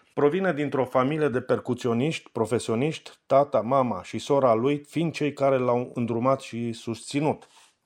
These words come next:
Claudio Sant'Angelo este unul dintre cei mai valoroși percuționiști ai momentului, fiind de altfel și un remarcabil compozitor. De-a lungul timpului a câștigat numeroase premii naționale și internaționale, în o mie nouă sute nouăzeci și cinci primind marele premiu Medalia d'Argento,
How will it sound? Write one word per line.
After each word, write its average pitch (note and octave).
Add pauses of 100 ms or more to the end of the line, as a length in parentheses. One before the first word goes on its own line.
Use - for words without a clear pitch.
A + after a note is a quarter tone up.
Claudio F3
Sant'Angelo D#3
este C#3+
unul C#3
dintre A#2+
cei E3
mai D#3
valoroși B2+
percuționiști A#2+
ai C3
momentului, C3 (220)
fiind D3+
de D3
altfel D3
și C#3
un D3
remarcabil C3
compozitor. B2 (220)
De-a B2+
lungul E3+
timpului E3
a D3+
câștigat D3
numeroase C#3
premii C3
naționale C3
și A#2
internaționale, B2
în C3
o C3+
mie D#3+
nouă C#3+
sute -
nouăzeci B2+
și -
cinci D#3
primind C#3
marele B2+
premiu A#2
Medalia A2+
d'Argento, A#2